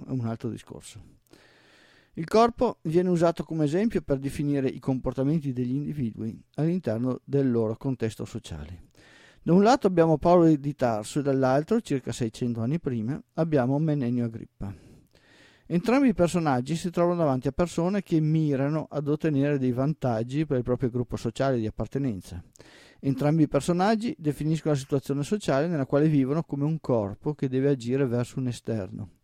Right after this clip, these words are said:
Entrambi ricercano un'unità interna fra le varie parti del corpo al fine di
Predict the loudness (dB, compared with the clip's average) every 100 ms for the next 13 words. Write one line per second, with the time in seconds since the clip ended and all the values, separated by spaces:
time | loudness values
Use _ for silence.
0 | -20 -20 -20 -20 -4 -2 2 4 6 6
1 | 2 0 _ 2 2 4 2 2 2 2
2 | 2 2 2 0 0 0 2 2 2 -2
3 | -2 -4 0 0 0 0 0 -2 0 -2
4 | 0 -2 0 0 -2 0 -4 -2 -4